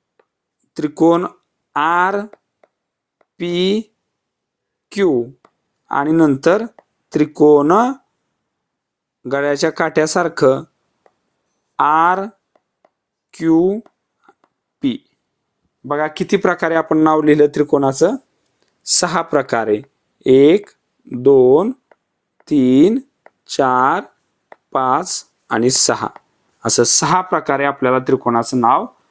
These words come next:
लिहिता येतं. लक्षात ठेवायचंय. कसं लिहिलं? तर प्रत्येक शिरोबिंदूमध्ये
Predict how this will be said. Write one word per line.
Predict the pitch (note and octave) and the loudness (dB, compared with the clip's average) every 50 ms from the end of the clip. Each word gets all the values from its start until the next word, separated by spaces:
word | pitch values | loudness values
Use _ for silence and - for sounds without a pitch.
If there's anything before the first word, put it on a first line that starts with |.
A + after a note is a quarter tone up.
| _ _ _ _ _ | _ _ _ _ _
लिहिता | - C3 C#3+ C#3 B2 A#2 A2+ - C3+ C3 | -4 -2 -2 -2 -2 -4 -4 -4 -4 -2
येतं. | C3+ C#3 C3 C3+ - A2 - _ _ _ _ _ _ _ _ _ _ _ _ | 0 0 -2 0 -2 -4 -4 _ _ _ _ _ _ _ _ _ _ _ _
लक्षात | C3 C3+ C#3 - - C3+ C3 | -2 -2 -2 0 -2 -4 -4
ठेवायचंय. | C3 _ D#3+ D#3 C3 B2+ A#2+ A2+ - - A2 G2 - _ _ _ _ _ _ _ - | -4 _ -4 -2 0 0 -2 -2 -2 -2 -4 -4 -4 _ _ _ _ _ _ _ 0
कसं | F3 E3+ - - A#3 | 0 0 2 2 2
लिहिलं? | G#3+ G3 F#3+ F#3+ D3+ C3+ B2 A#2 A#2 _ _ _ _ _ _ _ _ _ _ _ | 2 2 0 2 2 0 0 0 -6 _ _ _ _ _ _ _ _ _ _ _
तर | - C#3+ C3+ | -2 -2 -2
प्रत्येक | C3+ _ F3 D#3+ D#3 _ _ - G3+ G3+ | 0 _ 0 0 0 _ _ -2 -2 -2
शिरोबिंदूमध्ये | - - - G3 E3 E3 D3+ D3+ D#3+ D#3 D3 C#3+ C3+ C#3 C#3+ C#3 C#3 C3+ - _ _ _ _ _ _ _ _ _ _ C#3 D3 C#3+ C3+ C3+ C#3+ D#3+ G#3 | -2 0 0 4 4 4 4 4 2 2 2 -2 0 0 0 2 0 -2 -6 _ _ _ _ _ _ _ _ _ _ -2 -2 0 2 2 2 2 0